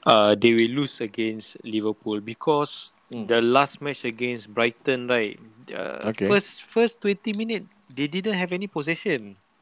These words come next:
Speaker 1: Then they
Speaker 2: Yes.
Speaker 1: don't, like, it's quite bad. Then from there, I could tell that there is no chemistry.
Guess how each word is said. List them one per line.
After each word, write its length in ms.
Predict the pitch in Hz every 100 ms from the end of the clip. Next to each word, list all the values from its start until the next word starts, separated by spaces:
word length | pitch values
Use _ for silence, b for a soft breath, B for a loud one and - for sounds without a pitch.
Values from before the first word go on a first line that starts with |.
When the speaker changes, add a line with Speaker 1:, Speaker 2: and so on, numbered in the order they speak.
| _ _ - _ _ _ _ _ _ 135
Speaker 1:
Then 320 | 165 175 160
they 300 | 135 139 139
Speaker 2:
Yes. 60 | 151
Speaker 1:
don't, 200 | 156 151 _ - _ _ _ - _
like, 300 | 156 151 143 _
it's 160 | 156 -
quite 240 | - 180
bad. 280 | 123 151 120 _
Then 640 | 117 123 123 127 127 123 123
from 360 | - 113 113
there, 280 | 131 139 131
I 80 | 107
could 240 | - 113 _
tell 160 | 139 131
that 160 | 113 -
there 140 | 113 107
is 220 | 110 -
no 160 | 131 127
chemistry. 760 | - 113 113 - 135 113 123